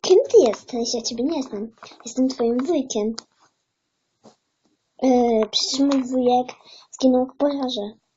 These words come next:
To nieprawda. Kto ci taki bzdur naopowiadał? Mama. Dobra, <clears throat> później o mamie.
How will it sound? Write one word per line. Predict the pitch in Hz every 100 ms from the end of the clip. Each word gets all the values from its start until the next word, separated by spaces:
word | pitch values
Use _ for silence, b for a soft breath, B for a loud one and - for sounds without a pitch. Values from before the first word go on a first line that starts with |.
| _ _ _ _ _ _ _ - - -
To | 277
nieprawda. | 269 254 240 247
Kto | 262 277
ci | -
taki | 330 311 254
bzdur | 247 302 370 - -
naopowiadał? | 269 247 233 247 220 214 208 214 220 - - - - 156 311 220 - 160 _ 156 - _ _ _ _ _ _ _ _ _ _ 262
Mama. | 370 349 247 262 - _ _ _ - _ _ _ _ _ -
Dobra, | 247 226 214 - - 339
<clears throat> | 302 247 220 -
później | - 285 233 180
o |
mamie. | 190 185